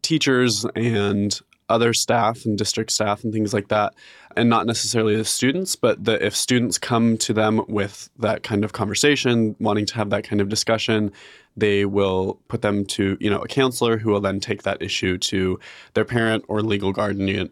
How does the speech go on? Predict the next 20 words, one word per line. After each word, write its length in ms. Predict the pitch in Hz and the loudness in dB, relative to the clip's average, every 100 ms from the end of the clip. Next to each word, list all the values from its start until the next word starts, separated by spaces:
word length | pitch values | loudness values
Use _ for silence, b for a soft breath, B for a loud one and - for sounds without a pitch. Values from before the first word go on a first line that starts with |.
| - | 0
guardian 360 | 113 107 101 | 0 2 0
of 80 | 95 | 0
whatever 480 | 98 95 95 92 98 | 0 0 0 -2 -2
sort. 460 | - 95 101 - - B B B B - | -2 -2 -4 -8 -12 B B B B 0
And 340 | 127 117 113 - | 2 4 2 2
this 260 | 135 - | 0 2
is 120 | 131 | 0
being 180 | 117 120 | 2 2
referred 320 | 120 110 110 104 | 2 2 -2 0
to 280 | 113 104 | 0 2
as 420 | 95 104 98 98 - | 2 2 2 -2 -2
Idaho's 400 | - 110 107 104 | 0 0 0 -2
version 380 | 98 110 104 107 | 2 0 2 0
of 100 | 101 | 0
the 80 | 101 | 0
Don't 240 | 98 92 | -2 -2
Say 180 | - 104 | -2 -2
Gay 220 | 101 107 | 0 -2
bill 440 | 98 98 95 95 - | 0 0 0 0 -6
because 560 | - 110 - 98 104 - | -4 -4 0 0 0 -4